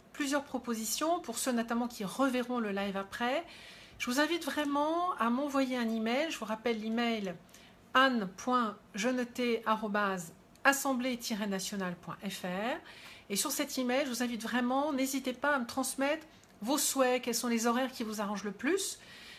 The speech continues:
euh, plutôt le matin, plutôt l'après-midi. Et n'oubliez pas de préciser votre fuseau horaire. Et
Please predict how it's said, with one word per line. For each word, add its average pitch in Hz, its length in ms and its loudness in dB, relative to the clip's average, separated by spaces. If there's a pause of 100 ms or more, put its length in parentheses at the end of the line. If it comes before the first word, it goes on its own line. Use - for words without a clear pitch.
(100)
euh, 202 120 -4
plutôt 214 260 -4
le 214 60 0
matin, 208 320 2
plutôt 233 180 -2
l'après-midi. 214 460 0
Et 233 260 0
n'oubliez 233 280 0
pas 240 100 2
de 240 80 -8
préciser 220 380 -2
votre 196 320 -4
fuseau 233 360 0
horaire. 196 600 0 (520)
Et 233 240 4